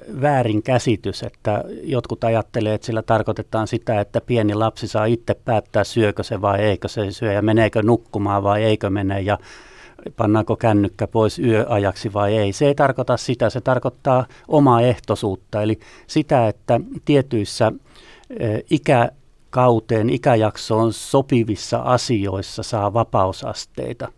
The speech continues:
Ja siitä on hyvin paljon näyttöä esimerkiksi työelämässä, kun on viety autonomiaa, te-,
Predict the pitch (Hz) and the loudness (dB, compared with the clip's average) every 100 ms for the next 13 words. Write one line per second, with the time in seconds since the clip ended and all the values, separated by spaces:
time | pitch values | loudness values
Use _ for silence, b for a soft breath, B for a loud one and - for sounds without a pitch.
0 | B B B 117 139 131 127 147 170 147 | B B B -4 -2 0 2 4 4 4
1 | 135 123 120 123 120 120 - 117 117 120 | 2 2 2 4 2 0 0 0 0 0
2 | 117 117 - 151 139 117 110 107 107 107 | -2 -6 -2 2 4 4 2 0 -2 -4
3 | - 110 127 113 117 B B B 123 147 | -6 -6 -2 2 0 B B B 0 4
4 | 147 - 127 127 131 117 113 104 104 107 | 6 4 0 2 4 4 0 0 0 0
5 | 107 104 139 | 0 0 -2